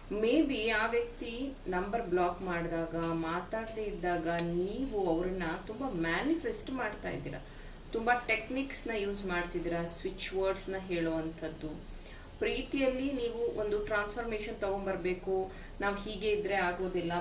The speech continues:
ಪ್ರೀತಿಯಲ್ಲಿ ನಾವ್ ಎಲ್ಲರಿಗಿಂತ ಚೆನ್ನಾಗಿರ್ಬೇಕು, ಪ್ರೀತಿಯಲ್ಲಿ ನಾನು ತುಂಬಾ ಖುಷಿಯಾಗಿರ್ಬೇಕು ಅನ್ನೋದ್ರ ಬಗ್ಗೆ ನೀವು ಹೊಸ ಹೊಸ ವಿಚಾರಗಳನ್ನ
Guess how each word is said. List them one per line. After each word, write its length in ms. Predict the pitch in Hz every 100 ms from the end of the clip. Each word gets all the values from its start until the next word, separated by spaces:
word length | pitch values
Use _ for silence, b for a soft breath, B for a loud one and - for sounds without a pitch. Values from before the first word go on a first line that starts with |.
| 175
ಪ್ರೀತಿಯಲ್ಲಿ 640 | 196 208 - 202 196 196 214 - - - - - - - - - - 190
ನಾವ್ 160 | 196 196
ಎಲ್ಲರಿಗಿಂತ 580 | 175 262 294 262 233 226
ಚೆನ್ನಾಗಿರ್ಬೇಕು, 1000 | - 190 185 175 175 175 165 165 165 160
ಪ್ರೀತಿಯಲ್ಲಿ 760 | 180 180 175 175 175 185 233 247
ನಾನು 340 | 185 180 180
ತುಂಬಾ 240 | - 220
ಖುಷಿಯಾಗಿರ್ಬೇಕು 1200 | 269 - 185 180 - 285 - - 196 190 190 190 185
ಅನ್ನೋದ್ರ 300 | 180 180 170
ಬಗ್ಗೆ 320 | 160 160 202
ನೀವು 300 | 208 180 254 B B B
ಹೊಸ 220 | - 285 294
ಹೊಸ 240 | 277 262 254
ವಿಚಾರಗಳನ್ನ 760 | 220 208 226 220 220 220 208